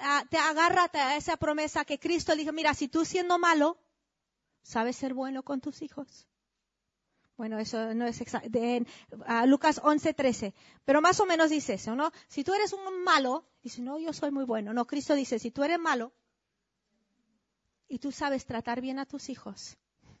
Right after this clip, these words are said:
¿cuánto más? ¿Cuánto más tu Padre Celestial va a tratar con los tuyos mejor que tú?". ¿Mm? Ah, por ejemplo,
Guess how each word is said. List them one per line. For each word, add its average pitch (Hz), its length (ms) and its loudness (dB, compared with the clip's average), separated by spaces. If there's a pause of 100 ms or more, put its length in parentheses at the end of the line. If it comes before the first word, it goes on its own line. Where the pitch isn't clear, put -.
(960)
¿cuánto 165 420 -16
más? - 680 -18 (600)
¿Cuánto 294 540 0
más 208 480 -8 (480)
tu 208 140 -4
Padre 254 420 -6
Celestial - 720 -16 (760)
va 233 60 -6
a 240 40 -10
tratar 226 500 -8 (200)
con 233 220 2
los 196 280 0
tuyos - 680 -4 (440)
mejor 190 340 -6
que 180 140 -14
tú?". 170 260 -10 (160)
¿Mm? 285 240 -2 (680)
Ah, 254 500 6 (1040)
por 285 160 8
ejemplo, 285 580 4